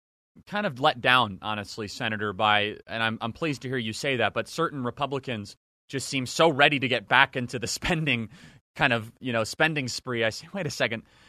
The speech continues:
uh, w-, w-, we're, we're subsidizing bad behavior through a lot of these expanded unemployment benefits." I have plenty of personal stories through that where there are people that I know personally here in Phoenix, Arizona, that are earning so much more money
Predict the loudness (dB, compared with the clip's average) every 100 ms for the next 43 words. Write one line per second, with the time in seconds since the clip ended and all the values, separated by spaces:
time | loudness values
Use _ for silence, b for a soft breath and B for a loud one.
0 | b -6 -2 -2 -2 -4 -6 -6 -4 -4
1 | -2 -2 -2 2 2 2 0 -4 -2 -2
2 | -4 0 2 2 2 2 2 4 6 4
3 | 2 -4 -6 -4 -2 -2 -4 -4 0 0
4 | 0 0 0 -2 -6 0 0 0 -6 -6
5 | -2 -2 -4 -6 -6 -8 -8 -4 -4 -4
6 | -4 2 2 2 4 4 4 0 b b
7 | b b -4 2 4 4 2 -2 0 0
8 | 0 0 2 2 2 0 0 -4 -4 -4
9 | -4 -2 -2 -2 -2 -4 -2 0 0 0
10 | 0 0 -2 -4 b b b 6 6 6
11 | 2 2 2 0 -4 _ _ _ -12 -8
12 | 2 8 10 10 6 4 0 -4 -2 0
13 | -2 -4